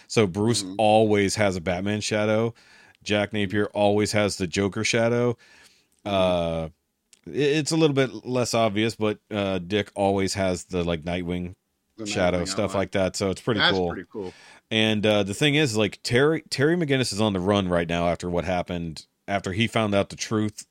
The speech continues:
Speaker 1: about Derek Powers. Like, they ended up hacking into the system at Wayne Tech. And, uh, they found out that it was, like, an F B I contract. They're actually using all the bat tech to build out, like, super soldier program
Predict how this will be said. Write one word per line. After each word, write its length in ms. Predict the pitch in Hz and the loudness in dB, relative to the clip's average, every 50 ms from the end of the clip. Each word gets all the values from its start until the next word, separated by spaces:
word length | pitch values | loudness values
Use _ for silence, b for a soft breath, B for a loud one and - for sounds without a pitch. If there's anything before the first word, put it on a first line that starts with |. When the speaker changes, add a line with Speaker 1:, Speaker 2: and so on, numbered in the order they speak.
| - - _ | -20 -8 _
Speaker 1:
about 420 | 98 85 73 - 98 98 104 - - - | -6 -6 -2 0 0 0 0 -2 -6 -8
Derek 220 | 98 117 113 110 - | -6 -4 -4 -4 -4
Powers. 400 | - 110 113 117 117 113 - B B B B B B B B | -2 -2 0 0 -2 -4 -6 B B B B B B B B
Like, 140 | 110 104 92 | -4 -2 0
they 100 | 107 120 | 2 2
ended 140 | 139 156 160 | 2 4 2
up 80 | 135 104 | 2 2
hacking 580 | 90 117 113 117 117 - 117 107 101 101 101 - _ | 4 4 4 4 4 2 -2 -2 -2 -4 -8 -8 _
into 540 | 117 117 113 113 - - 113 107 101 95 92 | -4 -2 -2 -2 -2 0 0 0 0 0 0
the 120 | 87 90 87 | -2 -4 -4
system 440 | - - 110 101 - - 95 90 | -2 -2 -2 -2 -2 -4 -4 -4
at 80 | 85 82 | -4 -4
Wayne 240 | 85 92 95 98 98 | -2 -2 -2 -4 -4
Tech. 380 | - 87 85 78 76 - - b b b b b b b b b b _ _ _ _ _ _ _ _ _ _ _ _ _ _ _ _ - - _ | -4 -6 -6 -6 -8 -10 -14 b b b b b b b b b b _ _ _ _ _ _ _ _ _ _ _ _ _ _ _ _ -20 -10 _
And, 320 | 117 110 104 101 98 95 92 | -2 -2 0 0 -2 0 0
uh, 280 | 95 90 90 90 87 | 0 0 2 0 0
they 120 | 85 95 92 | -2 -4 -2
found 300 | - - 113 110 107 107 | 0 0 0 2 2 4
out 180 | 104 101 87 | 2 2 2
that 100 | 101 98 | 2 0
it 40 | 95 | 0
was, 100 | 90 87 | 0 -2
like, 140 | 95 85 82 | -4 -4 -6
an 60 | 85 - - | -8 -6 -4
F 180 | 107 95 - | -4 -4 -2
B 160 | - 101 92 | -4 -2 -2
I 100 | 87 87 | 0 -2
contract. 640 | 85 - - 131 135 135 123 - 135 131 131 123 - | -2 -2 -2 -2 -2 -2 -2 -2 0 0 0 0 0
They're 120 | 107 98 98 | -2 -2 -2
actually 260 | 95 - - 92 82 | -2 -4 -4 -6 -8
using 440 | 87 78 101 101 101 95 95 104 95 | -10 -8 -4 -4 -2 -2 -2 -4 -2
all 200 | 87 90 90 87 | -2 -2 -2 -2
the 80 | 85 | -4
bat 360 | 76 - 95 95 98 98 - _ | -4 -2 0 0 0 0 -4 _
tech 380 | - 110 101 95 95 - - _ | -4 -2 -2 -2 -2 -4 -8 _
to 260 | - 107 98 92 85 80 - | -6 -4 -4 -4 -6 -8 -8
build 240 | _ 101 98 95 92 | _ -4 -2 -2 0
out, 300 | 92 92 92 92 90 - | 0 0 0 0 -2 -4
like, 160 | 95 90 80 | -8 -6 -6
super 240 | - - - 101 104 | -4 -6 -6 -6 -6
soldier 340 | 90 - 113 107 101 98 104 | -6 -4 -2 -2 -2 -4 -4
program 640 | 104 110 110 110 101 107 107 110 110 110 110 107 | -4 -2 -2 -2 -2 -2 -2 -2 -2 -4 -4 -6